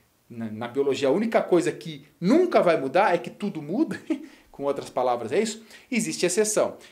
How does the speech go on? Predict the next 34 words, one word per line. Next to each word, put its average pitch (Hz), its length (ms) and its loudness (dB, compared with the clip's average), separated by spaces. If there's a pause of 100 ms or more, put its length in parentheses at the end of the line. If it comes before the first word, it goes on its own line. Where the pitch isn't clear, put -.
Existe 208 320 -4
um 233 140 2
grupo 202 400 -2
de 160 120 -8
protozoários 175 1160 2 (440)
que 208 100 -8
perderam 269 1000 4 (240)
as 175 420 -2
mitocôndrias 180 760 -4
durante 170 340 -6
a - 20 0
evolução. 175 560 -2 (200)
Mas 226 180 -6
enfim, 214 240 -6
pra 120 200 0
ela 131 160 0
foi, 143 140 -2 (600)
foi 127 260 -2
vantajoso, 185 560 -4
segue 214 240 -4
assim. 170 240 -10 (320)
Mas, 196 240 0 (200)
por 254 140 -2
regra 175 280 0
geral, 208 280 2
tu - 80 -10
pode 233 160 -2
falar 240 120 0
assim, 220 180 -4
se - 180 -4
é 269 80 8
uma 311 160 4
célula 185 260 0
eucariótica, 127 720 -4